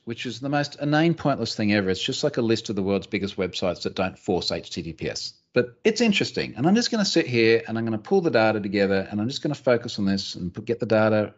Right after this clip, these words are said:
write another blog post." And that gets me through tough times. So, so for me, just continually focusing on something that moves me forward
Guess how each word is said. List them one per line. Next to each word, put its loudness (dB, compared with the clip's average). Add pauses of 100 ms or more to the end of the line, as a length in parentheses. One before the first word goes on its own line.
write 2
another -2
blog -6
post." -6 (1000)
And 0 (220)
that 0
gets -4
me -2
through -4 (220)
tough -8
times. -6
So, 0
so 0
for -4
me, 2
just -10 (320)
continually -4 (140)
focusing -2
on -10
something -8
that -10
moves -8
me -10
forward -6